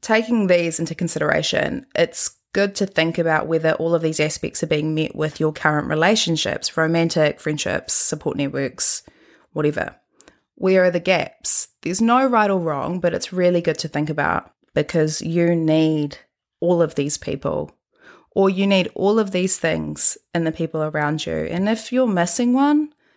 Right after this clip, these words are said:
think about how you can fill that, whether that is with someone that's already in your support network or being open to allowing someone new in.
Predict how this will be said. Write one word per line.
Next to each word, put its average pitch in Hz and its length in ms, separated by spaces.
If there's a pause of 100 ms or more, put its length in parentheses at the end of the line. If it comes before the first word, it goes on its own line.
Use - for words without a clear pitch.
(240)
think 247 220
about 226 260
how 190 120
you 190 160
can 175 200
fill 170 240
that, 147 280
whether 175 280
that 165 220
is 156 500 (400)
with 180 220
someone 165 340
that's 160 240
already 180 300
in 175 160
your 175 100
support 180 400
network 208 400
or 175 80
being 170 320
open 165 480
to 160 500 (360)
allowing 170 480
someone 165 340
new 170 180
in. 175 320